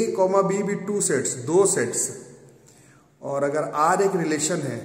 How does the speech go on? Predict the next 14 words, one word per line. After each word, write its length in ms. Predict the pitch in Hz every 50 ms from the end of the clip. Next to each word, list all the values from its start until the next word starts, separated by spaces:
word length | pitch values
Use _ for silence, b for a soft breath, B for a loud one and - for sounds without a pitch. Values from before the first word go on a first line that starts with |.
| - - -
कल 120 | - 131 131
समझाया 380 | - 143 131 131 135 143 147 151
गया 180 | 147 143 135 135
था 100 | 131 - -
from 240 | 139 135 135 143 -
A 120 | 151 170 175 170 185
to 80 | 175 151 135
B, 140 | 135 120 117 - - - - - - B B B B B B B B B _ -
A 180 | 147 156 175 185
B 120 | 175 185 196 196 175 -
दो 500 | 175 175 190 190 190 185 - 185 - - -
set 300 | - - 160 160 - -
है 380 | 175 190 196 196 190 - - -
और 240 | 147 143 143 139